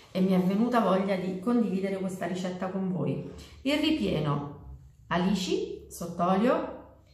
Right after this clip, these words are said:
e scamorza affumicata, nel mio caso è di bufala.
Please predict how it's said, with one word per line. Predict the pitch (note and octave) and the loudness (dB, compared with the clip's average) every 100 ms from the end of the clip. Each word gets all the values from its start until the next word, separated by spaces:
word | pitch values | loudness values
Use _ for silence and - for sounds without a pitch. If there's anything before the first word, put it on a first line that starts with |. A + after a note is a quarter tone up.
| _ - | _ -4
e | A3 A3 | -2 -2
scamorza | - - G#3 C#4+ F#4 - D#4+ A#3 | -4 -2 2 4 2 2 0 0
affumicata, | - G#3+ G3+ - C4 F4 - | -2 -2 0 2 0 0 0
nel | G#3+ G#3 | 2 4
mio | G3+ | 4
caso | E3+ G3 A#3 F#3 | 2 2 0 0
è | F#3 F3+ | -4 -4
di | F#3+ G3+ G3+ | -6 -6 -6
bufala. | G3+ F3 F#3 F3 F3 F3 - - | -6 -4 -4 -2 -2 -4 -8 -14